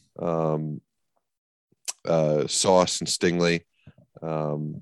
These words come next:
I think this is just one of those picks where the Chiefs don't have really any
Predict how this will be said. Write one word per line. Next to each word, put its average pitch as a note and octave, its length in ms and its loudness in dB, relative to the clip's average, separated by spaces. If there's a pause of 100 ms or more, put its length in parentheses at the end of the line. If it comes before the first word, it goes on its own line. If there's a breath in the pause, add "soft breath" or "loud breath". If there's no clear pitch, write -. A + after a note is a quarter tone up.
(140)
I E2+ 80 0
think E2+ 280 -2
this F2 200 0
is D#2+ 80 -4
just E2+ 180 0
one F2+ 140 2
of E2 80 0
those E2 400 -2 (340)
picks F2+ 320 -2
where E2 320 4 (680 soft breath)
the G3+ 100 6
Chiefs - 440 6
don't C3+ 240 6
have C3+ 360 4 (1000)
really F3+ 540 6
any D3+ 480 4